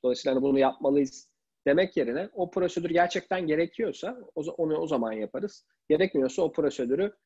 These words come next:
kaldırabiliriz ortadan, yazmayabiliriz. Ezber bozmaktan kasıt bu. Statiko size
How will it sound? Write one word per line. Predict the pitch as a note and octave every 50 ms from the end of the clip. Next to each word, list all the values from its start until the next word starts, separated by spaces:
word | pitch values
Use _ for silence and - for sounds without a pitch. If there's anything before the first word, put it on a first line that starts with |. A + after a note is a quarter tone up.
| _ _ _
kaldırabiliriz | - - D#3 D3+ D3 D3 D3+ D#3 D3+ D3+ D3 C#3+ C#3 B2+ B2+
ortadan, | A2+ A2 - - A#2 C3+ E3 F#3+ G3+ _ _ _ _
yazmayabiliriz. | C3+ C3+ C#3 C#3 C#3 C3+ C#3 C#3 C#3 C#3+ D3+ C#3 B2+ E3+ G#3 - - _ _ _ _ - - - _ _ _ _ _ -
Ezber | C#3+ C#3+ C#3 C#3+ D3 E3 E3 F3 E3+ F3 - -
bozmaktan | F#3+ G3+ D#3+ D3 C#3+ C#3 D3+ D3+ C#3+ C#3 - - D3 C#3+ C#3+
kasıt | - C#3 - - G3 - _ _
bu. | - C3 B2+ - - _ _ _ _ _ _ _ _ _
Statiko | - - - - D3 C#3+ - E3 - - D#3 D3+ D3+ - - _ _ _ _ _ _ _ _ _ _ _
size | - - D3 C3 C#3 D3 D3 D3